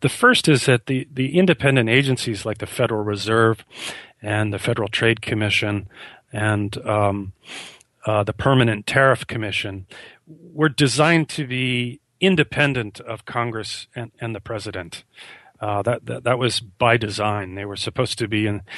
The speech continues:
in some sense, above politics. They had, they served for seven years. They had overlapping terms. Uh, often, ca-, uh, oftentimes, they would be, um, balanced, uh, uh, politically.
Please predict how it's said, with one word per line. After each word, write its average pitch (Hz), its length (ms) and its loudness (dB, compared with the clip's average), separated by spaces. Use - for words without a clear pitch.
in 104 180 -6
some 104 260 0
sense, 107 360 -2
above 127 640 4
politics. 120 800 -2
They 120 120 2
had, 131 160 0
they 120 120 0
served 113 320 -6
for 104 120 -14
seven 101 380 -6
years. 135 380 4
They 110 120 -4
had 110 160 -4
overlapping 101 800 -2
terms. 127 600 2
Uh, - 40 -14
often, 110 600 0
ca-, 113 640 -2
uh, 120 220 4
oftentimes, 113 760 0
they 110 200 -6
would 104 280 -10
be, 101 400 -6
um, 101 420 -4
balanced, 104 640 -4
uh, 101 360 -2
uh, 113 160 -8
politically. 120 640 2